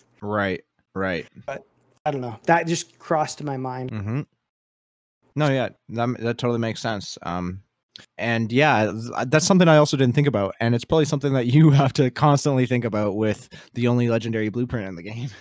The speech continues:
Speaker 1: <laughs> All right, we'll move
Speaker 2: But
Speaker 1: along here just to, uh, the next suggestion from Luis Alejo Vega.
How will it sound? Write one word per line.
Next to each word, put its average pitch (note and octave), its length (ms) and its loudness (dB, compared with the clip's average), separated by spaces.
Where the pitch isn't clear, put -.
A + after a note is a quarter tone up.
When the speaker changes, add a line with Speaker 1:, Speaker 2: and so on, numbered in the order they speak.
Speaker 1:
<laughs> - 240 -20
All D3+ 100 0
right, C3+ 220 2
we'll D#3 120 4
move F3+ 140 6
Speaker 2:
But E3 80 2
Speaker 1:
along C#3+ 280 4
here D3 240 2
just C#3 320 -6
to, C3+ 240 -4
uh, B2 120 -2
the A#2+ 120 -4
next B2+ 400 -4
suggestion B2+ 640 -4
from A2+ 480 -6
Luis C3+ 600 -6
Alejo A#2+ 720 -4
Vega. C3+ 560 0